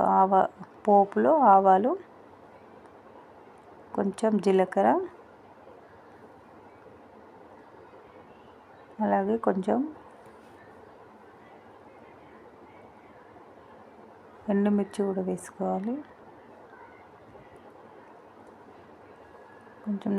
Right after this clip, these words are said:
ఒక రెండు మూడు ఎండుమిర్చి వేస్తాను. అందులోనే కొంచెం పసుపు వేసుకోవాలి. పసుపు కూడా ఇష్టమైతే వేసుకోవచ్చు. కొంచెం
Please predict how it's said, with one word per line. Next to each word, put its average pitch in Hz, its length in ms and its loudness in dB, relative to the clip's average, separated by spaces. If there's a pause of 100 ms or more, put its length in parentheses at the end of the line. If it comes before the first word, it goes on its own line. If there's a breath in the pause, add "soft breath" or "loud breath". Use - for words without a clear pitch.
ఒక 190 220 -10
రెండు 190 300 0
మూడు 185 220 -2
ఎండుమిర్చి 190 500 -2
వేస్తాను. 185 520 -6 (2250)
అందులోనే 196 520 -2 (2000)
కొంచెం 196 420 -4 (100)
పసుపు 190 420 -2
వేసుకోవాలి. 190 600 -2 (920)
పసుపు - 280 -4 (120)
కూడా 233 180 0 (460)
ఇష్టమైతే 208 600 -4
వేసుకోవచ్చు. 190 720 -6 (1700)
కొంచెం 202 280 -2